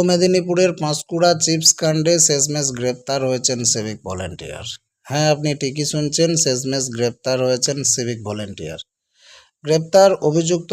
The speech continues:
সিভিক ভলেন্টিয়ারের নাম হচ্ছে শুভঙ্কর দীক্ষিত। ছাত্রের আত্মহত্যায় জড়িত থাকার অভিযোগে পাঁশকুড়া থানার পুলিশ তাকে গ্রেপ্তার করেছে। খুন এবং আত্মহত্যায় বাধ্য করা,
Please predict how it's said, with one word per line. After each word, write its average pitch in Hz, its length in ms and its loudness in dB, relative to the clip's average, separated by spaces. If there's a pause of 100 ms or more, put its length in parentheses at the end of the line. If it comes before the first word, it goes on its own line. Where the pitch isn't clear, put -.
সিভিক 165 360 0
ভলেন্টিয়ারের 160 680 4
নাম 143 300 0
হচ্ছে 143 280 -2
শুভঙ্কর 127 580 0
দীক্ষিত। 101 400 0 (540)
ছাত্রের 165 680 0
আত্মহত্যায় 165 840 -2
জড়িত 143 340 -2
থাকার 147 420 0
অভিযোগে 143 540 0
পাঁশকুড়া 139 580 -4
থানার 127 360 -4
পুলিশ 127 380 -2
তাকে 120 240 -4
গ্রেপ্তার 107 440 -8
করেছে। 85 400 -8 (960)
খুন 208 420 4
এবং 190 300 6
আত্মহত্যায় 170 720 4
বাধ্য 139 440 4
করা, 110 280 2